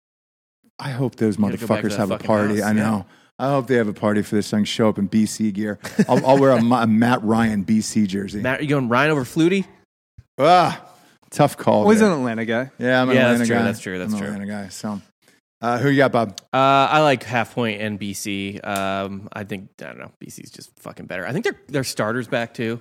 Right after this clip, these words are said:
Speaker 2: Their starting quarterback's
Speaker 3: Check
Speaker 2: back.
Speaker 3: it out. They're not. They're not better.
Speaker 2: They're out. They are.
Speaker 1: They're
Speaker 2: They
Speaker 1: better.
Speaker 2: are.
Speaker 3: They're not.
Speaker 1: They're better.
Speaker 2: Uh, their offensive line. They have, like, an N F L offensive line. They have several draft picks on that offensive line. I'll, I'll take B C here
Speaker 3: Yeah.
Speaker 2: for
Speaker 3: Also,
Speaker 2: sure.
Speaker 3: your boy, uh,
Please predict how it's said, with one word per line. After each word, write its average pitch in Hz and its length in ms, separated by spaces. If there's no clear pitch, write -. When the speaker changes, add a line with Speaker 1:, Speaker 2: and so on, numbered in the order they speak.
Speaker 2:
Their 120 120
starting 117 260
quarterback's 110 400
Speaker 3:
Check 151 140
Speaker 2:
back. 151 60
Speaker 3:
it 160 60
out. 127 320
They're 113 140
not. 92 420
They're 101 120
not 87 320
better. 87 320
Speaker 2:
They're 98 160
out. 92 180
They 101 140
are. 101 260
Speaker 1:
They're 101 120
Speaker 2:
They 101 60
Speaker 1:
better. 98 160
Speaker 2:
are. 95 120
Speaker 3:
They're 98 140
not. 92 340
Speaker 1:
They're 104 100
better. 110 120
Speaker 2:
Uh, 107 400
their 117 280
offensive 120 480
line. 104 240
They 120 80
have, 127 100
like, 120 120
an 107 100
N 101 140
F 90 160
L 85 240
offensive 90 340
line. - 260
They 113 80
have 120 120
several 113 320
draft 98 320
picks 101 180
on 101 120
that 95 100
offensive 92 380
line. 92 360
I'll, 98 240
I'll 101 120
take - 400
B 101 120
C 92 220
here 92 100
Speaker 3:
Yeah. 165 100
Speaker 2:
for 151 40
Speaker 3:
Also, 147 280
Speaker 2:
sure. 147 60
Speaker 3:
your 139 120
boy, 139 240
uh, 110 400